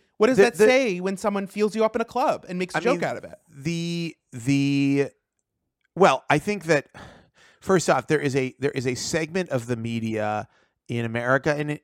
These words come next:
Speaker 2: and very, very preval-, prevalent in America and in the U K.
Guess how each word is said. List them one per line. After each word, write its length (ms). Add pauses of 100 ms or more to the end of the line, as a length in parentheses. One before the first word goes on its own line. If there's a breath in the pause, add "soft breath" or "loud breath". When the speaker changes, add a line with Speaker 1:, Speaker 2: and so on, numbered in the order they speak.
Speaker 2:
and 180 (280)
very, 560
very 500
preval-, 640
prevalent 460
in 120
America 560
and 200
in 240
the 100
U 220
K. 420